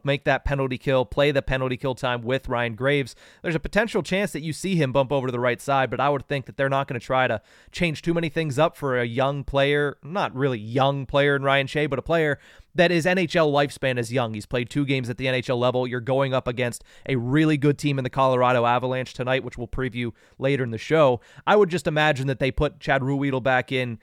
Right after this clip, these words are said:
a little bit more of a steady force defensively, somebody that, you know, the problems that they've had were mental errors, and we'll talk about that in the second segment. Chad Ruhwedel is a player that you expect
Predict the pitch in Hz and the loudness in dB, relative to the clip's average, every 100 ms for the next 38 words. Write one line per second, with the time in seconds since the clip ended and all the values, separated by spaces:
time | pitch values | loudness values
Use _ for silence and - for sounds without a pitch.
0 | _ - 135 135 127 147 135 117 - 143 | _ -4 0 0 -2 0 0 -2 -2 0
1 | 135 - 139 123 110 - 131 135 117 135 | 0 -2 -2 -2 -6 -4 -4 -4 -4 -4
2 | 135 - 135 135 127 123 - - - _ | -4 -4 -2 0 2 0 -2 -16 -20 _
3 | 147 139 - 190 214 170 160 156 170 202 | -2 -2 0 4 4 2 -2 -2 2 2
4 | 170 131 135 123 - _ _ _ 135 139 | 2 2 0 -2 -8 _ _ _ -4 -2
5 | 170 143 135 156 117 - 113 120 151 135 | -2 -2 0 2 0 -4 -10 -6 -2 -2
6 | - 135 139 123 120 180 - 143 - 107 | -2 -2 -2 -4 -2 0 0 -2 -2 -4
7 | 110 - _ _ - 185 190 185 175 170 | -8 -16 _ _ 0 4 6 6 4 4
8 | 165 151 127 - 151 143 131 139 139 - | 2 0 0 0 0 0 -2 -2 -2 -4
9 | - - 240 147 - | -8 0 4 2 -2